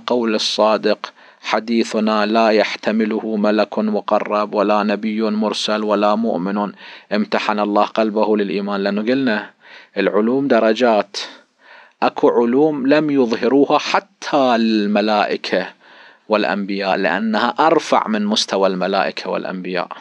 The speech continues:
الرسول والآل لم يظهروا تلك العلوم لسائر الأنبياء. بعض العلوم لا يتحملها الناس العاديون، لكن هؤلاء يتحملونها،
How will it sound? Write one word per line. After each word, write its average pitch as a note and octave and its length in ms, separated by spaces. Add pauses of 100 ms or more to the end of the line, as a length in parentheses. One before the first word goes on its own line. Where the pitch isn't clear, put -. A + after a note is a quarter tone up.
(1120)
الرسول G2 600
والآل C#3 640 (260)
لم E3 220
يظهروا A#2 580
تلك G#2+ 380
العلوم B2+ 520 (360)
لسائر A#2+ 440
الأنبياء. G2+ 580 (2000)
بعض F3 300
العلوم E3+ 460
لا F3 220
يتحملها D#3+ 840
الناس C#3 420
العاديون، G#2+ 680
لكن B2 280
هؤلاء A#2 440
يتحملونها، G#2 1000